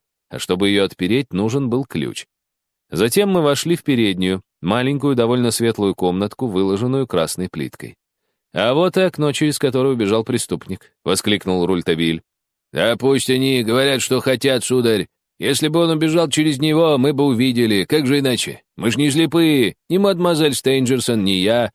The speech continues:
ни привратники, которых они упрятали за решетку. Почему же они из-за моего револьвера не упрятали и меня тоже?"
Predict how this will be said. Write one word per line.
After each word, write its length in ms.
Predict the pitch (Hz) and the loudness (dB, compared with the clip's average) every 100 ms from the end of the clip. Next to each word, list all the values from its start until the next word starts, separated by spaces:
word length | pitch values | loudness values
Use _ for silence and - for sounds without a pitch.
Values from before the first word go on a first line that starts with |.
| _ _ | _ _
ни 120 | 87 | -6
привратники, 960 | 95 131 139 151 143 127 120 120 101 76 | 0 0 2 2 0 -2 -2 0 0 0
которых 400 | 92 95 110 101 | -2 0 0 0
они 240 | 104 107 101 | 0 -2 -2
упрятали 520 | 104 107 110 92 87 | -6 -2 -2 0 -4
за 140 | 87 98 | -2 -2
решетку. 560 | 98 101 95 - - _ _ _ _ | -2 -2 -2 -4 -18 _ _ _ _
Почему 340 | - 95 175 190 | -8 -2 2 2
же 100 | 185 | 2
они 220 | 180 170 | 2 2
из-за 140 | 151 | 2
моего 280 | 160 156 151 | 2 2 2
револьвера 560 | 147 143 147 143 117 101 _ - | 2 2 2 2 2 -2 _ -2
не 100 | 120 | 0
упрятали 440 | 127 131 123 123 | 2 0 2 2
и 80 | 120 | 2
меня 300 | 113 120 120 | 2 2 0
тоже?" 420 | 139 123 131 117 | 0 2 2 0